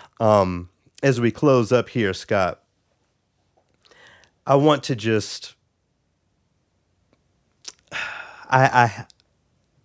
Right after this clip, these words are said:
I'm hesitating because it, it really does strike a chord with me. So I got in my email, uh, the newsletter for the Tulsa Opera with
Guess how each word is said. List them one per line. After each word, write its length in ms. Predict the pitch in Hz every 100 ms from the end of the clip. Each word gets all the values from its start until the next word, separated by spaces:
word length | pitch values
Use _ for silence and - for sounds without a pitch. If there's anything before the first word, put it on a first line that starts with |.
| _ _
I'm 300 | 117 123 123 110
hesitating 640 | 143 117 107 110 90 90
because 580 | 90 90 98 90 87 - - - - _
it, 180 | 120 107
it 120 | 113 101
really 300 | 127 120 107
does 220 | 107 101
strike 300 | - 101 98
a 80 | 95
chord 360 | - 107 95
with 140 | 92 -
me. 120 | 92
So 180 | - 104
I 80 | 101
got 240 | 123 143
in 120 | 139
my 180 | 110 104
email, 640 | 131 120 104 92 82 80 - - - - _ -
uh, 220 | 110 101
the 480 | 101 95 92 90 76
newsletter 800 | 98 110 120 120 98 101 92 78
for 160 | - 104
the 100 | 90
Tulsa 460 | - 113 110 107 -
Opera 540 | 98 92 - 80 73 - - -
with 360 | 101 95 87